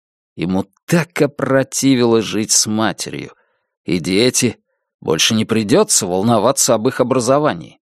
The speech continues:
На лице Рамоны появилось злобное выражение, и она,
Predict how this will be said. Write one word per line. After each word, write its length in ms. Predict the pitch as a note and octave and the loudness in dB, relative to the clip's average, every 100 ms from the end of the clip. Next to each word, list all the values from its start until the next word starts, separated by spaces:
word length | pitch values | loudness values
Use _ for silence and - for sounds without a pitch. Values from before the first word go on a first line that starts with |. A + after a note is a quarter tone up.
| _ _ _ _ _ _ _ _ - | _ _ _ _ _ _ _ _ -10
На 140 | - | -6
лице 380 | F2 F2 - C#3 | -4 -2 2 4
Рамоны 460 | D#3+ F3+ D3+ D3 E3+ | 4 4 4 4 2
появилось 480 | E3+ E3 C#3+ E3 | 4 4 4 4
злобное 580 | C#3 A2+ B2 B2 C3 D3 | 2 2 2 2 2 2
выражение, 720 | C#3+ D3+ D3+ A#2 A2+ A2 G2+ - - - | 4 2 2 2 0 2 -2 -4 -16 -16
и 100 | - | -2
она, 400 | G#2 A2+ D#3+ D#3+ | 0 2 2 2